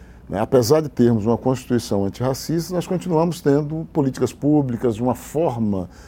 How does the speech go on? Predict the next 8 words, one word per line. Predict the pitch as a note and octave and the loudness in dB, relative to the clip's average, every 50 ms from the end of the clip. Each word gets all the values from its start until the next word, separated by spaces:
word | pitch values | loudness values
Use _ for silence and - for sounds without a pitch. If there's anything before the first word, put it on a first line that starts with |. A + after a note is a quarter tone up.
| - - - | -20 -16 -4
de | - G#2+ | 0 0
atuação | G#2+ G#2 - A2+ G#2 F#2+ - - G2+ G2 | 0 2 4 4 4 4 2 -2 -4 -4
do | G2 F#2+ | -2 -4
Estado | F#2 - - - A#2+ B2+ C#3 C3+ A#2+ | -6 -6 0 2 4 4 4 2 0
marcados | B2+ D3+ D#3+ - - - A#2+ A#2 A#2+ B2+ C3+ C3+ D3+ D3 - - - - - - - - - - - - | -2 -4 -4 -6 -4 2 4 4 4 4 2 0 -6 -8 -8 -14 -18 -20 -20 -20 -20 -20 -20 -20 -18 -6
pelo | - C#3 D3 | 0 2 4
racismo | C3+ C#3+ D#3 - - - D3 E3+ E3 A#2+ A2+ A#2 | 4 4 2 2 2 2 4 4 4 4 4 2
institucional. | A2+ G#2+ - - - G2+ - - G#2 F#2+ E2 C#2+ - | 2 2 0 -6 -6 -6 -2 -2 -2 -2 -2 -4 -8